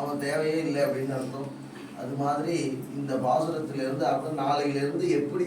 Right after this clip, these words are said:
இருக்கணும்னு நியமம் சொல்லணும். விரதம்னா எப்படின்னா, நாம சாப்பிடாம இருந்துட்டா போதும், இல்ல ஒரு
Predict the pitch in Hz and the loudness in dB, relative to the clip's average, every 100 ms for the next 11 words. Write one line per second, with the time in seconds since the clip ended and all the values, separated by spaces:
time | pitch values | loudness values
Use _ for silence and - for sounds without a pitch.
0 | 160 156 156 156 156 180 147 143 165 175 | 2 2 0 0 2 2 2 4 4 4
1 | 175 147 135 131 - - - - - 135 | 2 0 0 -2 -6 -12 -16 -16 -10 -4
2 | 160 160 170 175 156 165 160 180 165 147 | 0 2 4 4 4 2 2 4 6 4
3 | 139 - - - - 156 151 147 156 160 | 2 -2 -10 -12 0 2 6 6 6 6
4 | 160 156 147 147 160 160 151 143 151 156 | 4 4 0 2 4 6 4 4 4 4
5 | 151 - 151 160 160 147 143 | 2 -6 -4 0 2 2 2